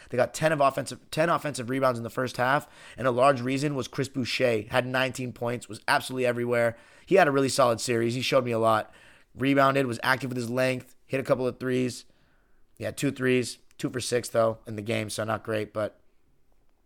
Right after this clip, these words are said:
was getting the Raptors back into it. Harden slowed down a bit as the half went on. He got scored on also at least twice. One time, I think it was Gary Trent that's mixed him.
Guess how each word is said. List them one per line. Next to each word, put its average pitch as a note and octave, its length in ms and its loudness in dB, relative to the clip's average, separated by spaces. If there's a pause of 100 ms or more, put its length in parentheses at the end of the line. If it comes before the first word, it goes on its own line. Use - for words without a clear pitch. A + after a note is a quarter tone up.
(600)
was A#2+ 120 -4
getting C#3+ 140 2
the C#3 40 2
Raptors C#3+ 320 6
back C#3 220 4
into D3+ 220 0
it. - 200 -2 (380)
Harden E3+ 280 8
slowed D#3+ 320 4
down D#3 220 8
a E3+ 60 4
bit E3+ 160 4
as D3+ 80 4
the C#3 80 6
half D3 280 4
went C#3 160 0
on. D3+ 360 2 (880)
He C3+ 100 -10
got D3+ 160 4
scored D#3+ 360 4
on C3+ 100 6
also C3 320 4
at B2+ 80 6
least C3+ 240 -2
twice. C3 240 6
One C#3 140 0
time, C3 180 0
I A#2 80 -2
think D3 160 -6
it C3+ 40 -6
was A2 120 -4
Gary A#2 220 0
Trent B2 320 -4
that's - 380 -8
mixed A2+ 340 -8
him. G2+ 200 -8